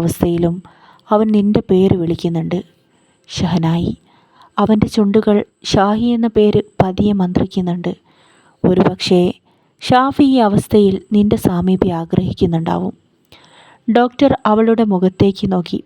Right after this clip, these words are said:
പ്രതീക്ഷയോടെ പറഞ്ഞു. ഷാഹിയുടെ കണ്ണുകൾ നിറഞ്ഞൊഴുകുകയാണ്. അവൾ മനസ്സിനെ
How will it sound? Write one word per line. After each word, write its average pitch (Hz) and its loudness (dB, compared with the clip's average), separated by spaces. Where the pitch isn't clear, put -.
പ്രതീക്ഷയോടെ 190 -2
പറഞ്ഞു. 185 -4
ഷാഹിയുടെ 240 2
കണ്ണുകൾ 196 2
നിറഞ്ഞൊഴുകുകയാണ്. 190 2
അവൾ 190 0
മനസ്സിനെ 190 0